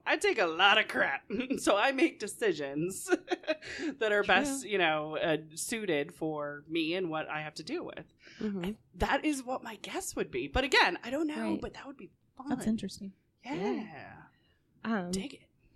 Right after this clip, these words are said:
Speaker 2: Well, and that kind of s-, tied into the topic, too, um, of the study of the children's experience with, um, same-sex parents or opposite-sex parents, that, um, the more support they had from their community. 'Cause you
Speaker 1: Hmm.
Speaker 2: mentioned,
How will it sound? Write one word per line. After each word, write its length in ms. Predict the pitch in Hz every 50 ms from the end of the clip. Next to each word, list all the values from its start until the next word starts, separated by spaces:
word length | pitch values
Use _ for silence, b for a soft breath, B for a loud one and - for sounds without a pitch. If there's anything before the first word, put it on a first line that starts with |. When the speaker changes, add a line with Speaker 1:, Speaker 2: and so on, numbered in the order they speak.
| b b b b _
Speaker 2:
Well, 180 | - 233 226 196
and 180 | - 226 233
that 160 | 220 226 -
kind 160 | - - 277 240
of 60 | 214
s-, 140 | - - - - _ - - - - _ - 185 - - -
tied 240 | - - 208 196
into 200 | 196 190 202 -
the 80 | - 185
topic, 440 | - - 190 185 - - 180 180 -
too, 460 | - - 285 285 262 226 208 208 208 -
um, 460 | - 180 180 170 165 165 170 185 190 b b b b b b b b _
of 180 | 196 196 175 185
the 100 | 196 208
study 540 | - - - 214 190 190 185 190 185 180 -
of 360 | - 180 175 170 175 180 175
the 280 | 185 175 170 170 170 170 -
children's 560 | - - - 277 285 254 240 214 190 190 180
experience 760 | 160 - - - - 170 160 151 151 151 - 165 - - -
with, 380 | 170 160 156 156 156 160 160 -
um, 520 | - - 160 160 156 151 151 156 160 - - -
same-sex 560 | - - - 214 190 202 - - 185 175 - -
parents 600 | - - 180 165 165 165 160 156 160 156 165 - -
or 320 | - 165 160 156 156 151 -
opposite-sex 880 | 170 165 - - - - 160 160 - - - - - - 175 156 - -
parents, 480 | - 190 170 156 151 151 151 165 - -
that, 320 | - 160 151 151 - - B B B B B B B B _
um, 420 | - 185 165 160 165 165 160 156 - -
the 100 | 180 208
more 180 | 220 233 247 254
support 400 | - - - - - 302 339 -
they 100 | 165 165
had 220 | 175 143 151 -
from 120 | - 170 160
their 120 | 151 156
community. 480 | - - 190 196 190 160 147 151 160 -
'Cause 140 | - 214 190 202
you 80 | 220
Speaker 1:
Hmm. 140 | 208 - -
Speaker 2:
mentioned, 420 | 277 - 190 170 170 165 170 -